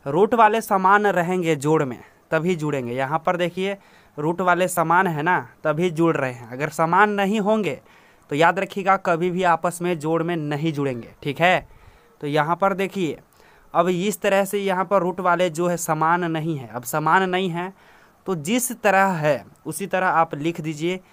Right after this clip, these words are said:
यही आपका आंसर हो जाएगा। तो इस प्रकार का है तो आप इसे इस तरह लिख दीजिए, यही आपका आंसर हो गया, ठीक है। रूट वाले समान नहीं हैं तो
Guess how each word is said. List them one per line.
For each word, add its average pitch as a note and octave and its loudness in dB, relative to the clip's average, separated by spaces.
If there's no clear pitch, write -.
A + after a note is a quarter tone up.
यही D#3 -2
आपका D#3 0
आंसर C#3 -4
हो D3+ -4
जाएगा। A#2+ -6
तो - -16
इस D#3 -6
प्रकार D#3 2
का D#3+ 0
है E3+ -2
तो - -18
आप E3 4
इसे E3+ -8
इस D#3 -10
तरह D3+ -4
लिख D#3 -10
दीजिए, D#3+ -4
यही F3 -2
आपका F#3 4
आंसर F3+ 2
हो C#3+ 0
गया, A2+ -12
ठीक D#3 -2
है। G#3+ 4
रूट D#3+ 0
वाले G#3+ 4
समान G3 2
नहीं F3+ -2
हैं C3 -8
तो - -12